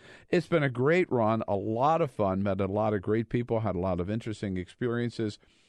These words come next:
and I wanted to share it all with you, tell that story, and we do here, Bill Press, From the Left,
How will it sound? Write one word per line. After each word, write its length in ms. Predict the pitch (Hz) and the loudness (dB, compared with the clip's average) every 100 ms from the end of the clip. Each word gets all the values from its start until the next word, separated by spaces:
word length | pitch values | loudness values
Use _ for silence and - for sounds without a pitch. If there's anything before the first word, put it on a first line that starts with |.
| _ - | _ -8
and 140 | 127 165 | -2 0
I 40 | |
wanted 200 | 180 165 | 0 -2
to 60 | 147 | -2
share 280 | - 165 | 0 2
it 60 | 170 | 2
all 320 | - 135 123 | 4 4 4
with 200 | 113 107 | 2 0
you, 220 | 113 156 | 0 -2
tell 300 | 190 - 127 | -2 0 0
that 240 | 110 101 98 | 2 0 -2
story, 480 | - 110 101 151 180 _ _ - | -2 0 2 0 -4 _ _ -4
and 100 | 123 | 0
we 100 | 120 | 0
do 260 | 107 180 160 | 2 2 2
here, 260 | 113 104 | 2 2
Bill 300 | - 113 127 | 2 2 2
Press, 500 | 156 - 107 104 - - | 0 2 2 2 -2 -14
From 340 | - 107 110 | -2 0 0
the 140 | 143 143 | 0 2
Left, 400 | 101 92 - | 2 2 -2